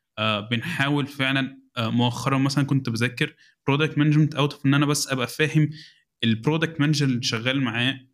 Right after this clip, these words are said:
بيفكر ازاي، هو هيتحرك ازاي، هنشتغل ازاي مع بعض، وهكذا. آه، ماشي، طيب،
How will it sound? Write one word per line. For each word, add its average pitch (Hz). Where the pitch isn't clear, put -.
بيفكر 131
ازاي، 110
هو 117
هيتحرك 139
ازاي، 107
هنشتغل 123
ازاي 131
مع 113
بعض، 104
وهكذا. 113
آه، 120
ماشي، -
طيب، 110